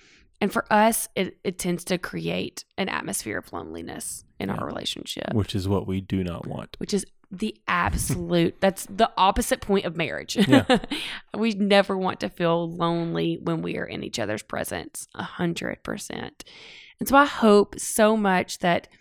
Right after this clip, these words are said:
Speaker 1: this kinda clued someone in to maybe something you're doing in your relationship, maybe something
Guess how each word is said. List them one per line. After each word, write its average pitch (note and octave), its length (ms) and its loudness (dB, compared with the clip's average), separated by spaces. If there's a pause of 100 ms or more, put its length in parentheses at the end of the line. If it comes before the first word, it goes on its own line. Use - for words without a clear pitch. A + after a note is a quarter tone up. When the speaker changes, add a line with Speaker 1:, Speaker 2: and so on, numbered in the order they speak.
(500)
Speaker 1:
this C#4+ 240 2
kinda E4+ 240 4
clued G#3+ 600 4
someone F#3+ 540 2
in F3 500 0 (520)
to G#3 380 4 (420)
maybe A#3+ 240 4
something D4+ 300 4
you're G3 240 6
doing B3+ 360 4
in A#3+ 140 4
your C4+ 120 4
relationship, C4+ 640 2
maybe A#3 240 2
something A3 380 -2